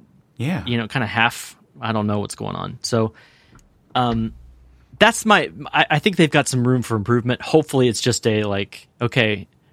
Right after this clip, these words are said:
Speaker 2: we brought it in with the, we, we couldn't take just the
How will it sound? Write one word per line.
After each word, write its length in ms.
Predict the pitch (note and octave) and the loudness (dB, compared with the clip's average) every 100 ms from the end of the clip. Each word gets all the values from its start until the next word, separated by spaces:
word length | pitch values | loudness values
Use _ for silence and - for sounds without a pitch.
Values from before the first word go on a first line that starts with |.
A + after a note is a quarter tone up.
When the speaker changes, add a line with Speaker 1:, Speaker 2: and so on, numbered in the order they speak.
| - | -4
Speaker 2:
we 140 | B2+ | -2
brought 280 | A#2 C#3 C3+ | 4 4 4
it 100 | C3 | 2
in 220 | B2+ A#2+ | 2 2
with 180 | A#2 A2 | 0 -2
the, 240 | A2+ G#2+ G2+ _ _ _ _ _ - | -2 -2 -4 _ _ _ _ _ -4
we, 120 | C3+ | -2
we 140 | C#3 C3 | 2 2
couldn't 300 | - D3+ C3 | 2 0 2
take 460 | C3+ A#2+ C#3 - | 2 2 -2 -6
just 320 | G#2+ A#2+ - | -2 -2 -2
the 80 | - | -2